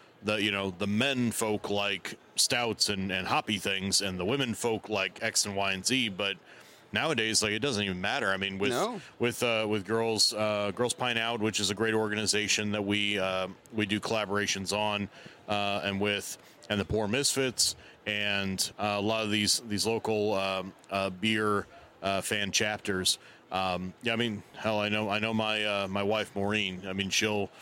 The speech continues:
Speaker 1: <laughs> I, there's a lot of, like, guys that we'll hang out with, and they'll be like, "Yeah, that's a little too hoppy for me." You know, that hundred and,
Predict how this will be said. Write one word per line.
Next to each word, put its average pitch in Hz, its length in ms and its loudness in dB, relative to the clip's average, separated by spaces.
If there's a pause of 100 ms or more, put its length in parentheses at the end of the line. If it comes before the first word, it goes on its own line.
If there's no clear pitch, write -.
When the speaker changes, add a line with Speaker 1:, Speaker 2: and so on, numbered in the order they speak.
(200)
Speaker 1:
<laughs> - 240 -16
I, 120 360 2
there's 120 360 2
a 117 40 2
lot 120 200 0
of, 117 220 -2
like, 110 160 -2
guys 117 300 2
that 127 60 0
we'll 120 140 2
hang 123 220 0
out 127 160 0
with, 131 240 0
and 117 100 0
they'll 117 80 2
be 113 80 2
like, 107 160 2
"Yeah, 127 240 2
that's 131 280 2
a 123 40 2
little 127 240 2
too 117 220 2
hoppy 123 320 0
for 113 200 -2
me." 113 380 0 (380)
You 110 80 -2
know, 107 160 0
that 107 320 0 (240)
hundred 127 480 0
and, 104 280 -2